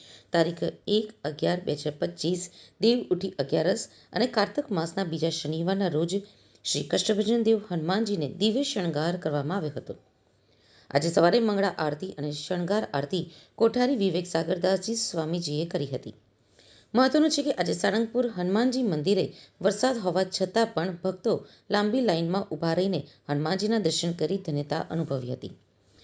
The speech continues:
આજે શ્રી કષ્ટભંજન દેવ હનુમાનજીને પ્યોર સિલ્કના કપડાના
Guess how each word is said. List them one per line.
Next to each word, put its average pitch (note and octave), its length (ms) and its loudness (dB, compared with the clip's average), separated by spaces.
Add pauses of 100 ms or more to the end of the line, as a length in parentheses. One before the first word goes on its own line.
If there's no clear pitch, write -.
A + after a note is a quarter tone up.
(200)
આજે D#3 180 2
શ્રી D#3+ 180 0
કષ્ટભંજન F#3 500 2
દેવ G#3 240 2
હનુમાનજીને D#3+ 600 -2
પ્યોર G3+ 460 0
સિલ્કના G#3 640 -2
કપડાના E3 640 0